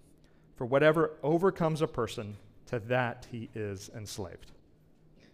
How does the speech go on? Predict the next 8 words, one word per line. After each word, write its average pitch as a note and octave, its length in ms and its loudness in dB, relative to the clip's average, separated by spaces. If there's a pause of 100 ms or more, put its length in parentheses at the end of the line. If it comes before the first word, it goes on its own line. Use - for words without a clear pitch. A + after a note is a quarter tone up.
(960)
Whatever E3 600 4
overcomes E3+ 640 2
a F3+ 60 -2
person, A2 520 -4 (320)
to C3+ 120 0
that B2+ 540 -2 (240)
he D3 260 -4
is A#2 480 0